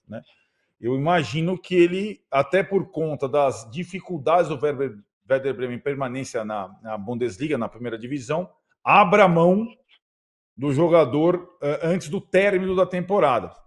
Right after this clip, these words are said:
Veremos, né? Ele é um sonho antigo, jogou aqui no River Plate, também acompanhamos muito tempo. Há muito tempo ele vem em ação, mas digamos que hoje ele não esteja no melhor momento,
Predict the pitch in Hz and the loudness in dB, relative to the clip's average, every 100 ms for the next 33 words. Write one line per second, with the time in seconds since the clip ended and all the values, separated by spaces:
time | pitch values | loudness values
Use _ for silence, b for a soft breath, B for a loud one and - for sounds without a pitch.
0 | _ _ - 160 262 180 120 - 117 160 | _ _ 0 4 6 4 0 -8 -6 -6
1 | 175 b b b - 139 160 170 131 165 | -8 b b b -6 -2 -2 -2 -4 -6
2 | 151 - 175 214 147 151 156 135 - 143 | -6 -6 -6 -4 -2 0 2 0 -2 -8
3 | 123 127 113 - 135 185 147 120 110 - | -6 -4 -6 -4 -2 -2 -4 -12 -12 -8
4 | 156 220 220 180 226 175 240 - 185 196 | -8 -6 -4 -2 0 -2 -4 -4 -6 -6
5 | _ _ _ _ _ _ _ _ 135 156 | _ _ _ _ _ _ _ _ -2 0
6 | 220 240 - 175 175 156 151 127 143 127 | 0 -2 -4 -4 -2 -4 -4 -4 -6 -6
7 | 104 - - _ - 135 156 165 - 165 | -8 -14 -20 _ -12 -6 -2 -4 0 0
8 | 185 202 b b b b 165 190 190 185 | 0 -6 b b b b 2 2 2 -2
9 | 165 240 202 - 226 247 240 240 214 233 | -2 -4 -4 -2 0 0 0 -2 -2 -4
10 | 208 - 240 240 247 233 233 247 240 226 | -6 -6 -4 -2 0 0 0 2 4 6
11 | 226 214 180 180 180 156 123 - | 8 8 6 4 2 2 -2 -6